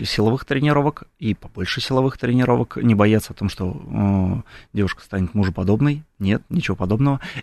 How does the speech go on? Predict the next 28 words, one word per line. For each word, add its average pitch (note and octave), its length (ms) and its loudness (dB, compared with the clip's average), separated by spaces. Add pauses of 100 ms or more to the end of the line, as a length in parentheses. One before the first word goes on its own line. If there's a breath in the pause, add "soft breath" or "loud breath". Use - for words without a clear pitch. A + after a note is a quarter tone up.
(100)
И F3 340 6
здесь B2 440 6
ничего A2+ 320 4
другого, A2 420 2
как G#3+ 200 -4
постепенно C3 600 -4
худеть, G#2+ 320 -4
худеть, G#2+ 340 -6
худеть. A2+ 320 -6
То G#2+ 80 -2
есть, G#2 120 -2 (240 loud breath)
возможно, A#2+ 360 6
найти, A2 260 2
пройти A2+ 360 2
несколько A2 380 0
циклов, G#2+ 420 -6 (280 loud breath)
а, G#2 460 6 (200)
масса A2 380 6
набора, G2+ 380 4
скажем G2 360 -4
так, - 220 -6
и G#2+ 160 -4
похудения, C3+ 640 0
и G#2+ 300 2
в G2 140 -2
этом A#2 180 -2
случае - 320 -6
обычно F#2+ 320 -4